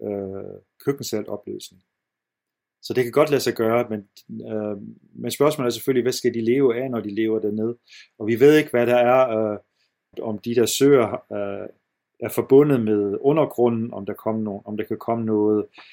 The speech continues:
ligesom man kender det fra, øh, fra, fra havet, hvor man har de her, øh, som hedder black smokers, de her sorte ryger, som, som man finder i, i spredningszonerne, øh, i Atlanterhavet, eller men også i, i, i Stillehavet,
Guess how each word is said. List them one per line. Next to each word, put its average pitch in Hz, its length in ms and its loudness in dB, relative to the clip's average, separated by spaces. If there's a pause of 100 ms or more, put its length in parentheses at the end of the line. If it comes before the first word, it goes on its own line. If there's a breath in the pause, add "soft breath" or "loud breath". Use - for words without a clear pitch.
(320 loud breath)
ligesom 113 200 -2
man 113 100 0
kender 127 280 0
det 110 120 0
fra, 101 460 0 (460)
øh, 101 240 -6 (140)
fra, 98 320 -2
fra 110 200 -4
havet, 120 380 4
hvor 107 100 -2
man 104 140 -6
har 107 120 -6
de 104 100 -10
her, 101 220 -4
øh, 92 360 -10 (800 soft breath)
som 107 160 -6
hedder 107 260 2
black 120 200 0
smokers, 120 840 0
de 117 80 -6
her 110 160 -2 (580)
sorte 120 420 2
ryger, 131 380 4
som, 110 260 -4 (180)
som 104 140 -8
man 107 120 -4
finder 120 280 -2
i, 104 300 -6 (140)
i 101 280 -6
spredningszonerne, 120 920 2 (540)
øh, 104 260 -4
i 104 460 -8
Atlanterhavet, 113 840 2
eller 98 160 -6
men 101 100 -8
også 110 260 -8
i, 104 40 -6
i, 104 380 -8
i 110 80 -10
Stillehavet, 107 600 0